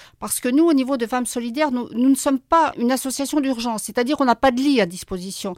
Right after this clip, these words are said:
On est, si vous voulez, une association de mise en relation. On va les orienter,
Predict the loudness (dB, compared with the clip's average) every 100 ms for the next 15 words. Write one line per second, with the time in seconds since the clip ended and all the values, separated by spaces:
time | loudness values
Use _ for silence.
0 | -14 -10 0 4 4 2 -2 -4 -4 -2
1 | 0 0 -4 -8 -6 -6 -4 -4 -2 0
2 | 2 2 2 0 -2 -6 -6 -6 -8 -10
3 | -20 _ -2 0 0 2 2 2 0 -2
4 | -4 -4 -4